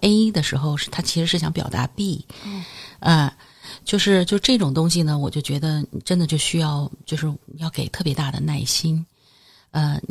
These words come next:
Speaker 1: 呃，我们也有经常就是吵吵嚷嚷的时候，所以她经常就是后来跟我，呃，呃，就是说我的一句话就是：“我都这样了，你还对我这么 <laughs> 厉害，或者说你还说我呢。”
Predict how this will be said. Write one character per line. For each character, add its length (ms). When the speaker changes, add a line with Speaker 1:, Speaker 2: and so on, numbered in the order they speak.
Speaker 1:
呃， 380
我 100
们 100
也 140
有 140
经 180
常 400
就 100
是 300
吵 140
吵 140
嚷 160
嚷 180
的 140
时 120
候， 200
所 120
以 60
她 160
经 160
常 420
就 120
是 120
后 180
来 220
跟 180
我， 120
呃， 140
呃， 320
就 100
是 320
说 260
我 100
的 80
一 80
句 120
话 180
就 160
是 120
：“我 100
都 100
这 200
样 140
了， 60
你 100
还 140
对 140
我 120
这 140
么 80
<laughs> 240
厉 260
害， 380
或 100
者 120
说 160
你 100
还 280
说 280
我 200
呢。” 180